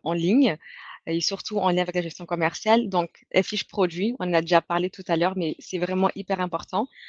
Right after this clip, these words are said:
parce qu'au final, c'est votre catalogue en ligne, c'est, c'est votre, euh, image en ligne, donc c'est les fiches produits. Optimisation des traitements des commandes.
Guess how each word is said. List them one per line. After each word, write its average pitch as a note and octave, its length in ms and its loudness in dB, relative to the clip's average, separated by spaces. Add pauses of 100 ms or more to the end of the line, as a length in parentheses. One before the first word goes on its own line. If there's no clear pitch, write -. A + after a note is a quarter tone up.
(140)
parce - 160 -6
qu'au F#3+ 120 -2
final, G3 300 4
c'est F#3+ 140 -12
votre E3+ 240 -4
catalogue F3 480 2
en E3+ 80 4
ligne, G#3 360 -2
c'est, E3+ 600 -4
c'est E3+ 120 -8
votre, E3+ 260 -2
euh, D#3 420 0
image F3+ 440 4
en F3 100 0
ligne, F#3 240 -2
donc E3+ 240 -6
c'est D#3+ 180 -6
les E3 120 0
fiches - 220 -10
produits. F3 480 -6 (640)
Optimisation A3 480 2
des G#3+ 80 4
traitements G#3+ 400 -2
des G3 100 2
commandes. G3 580 2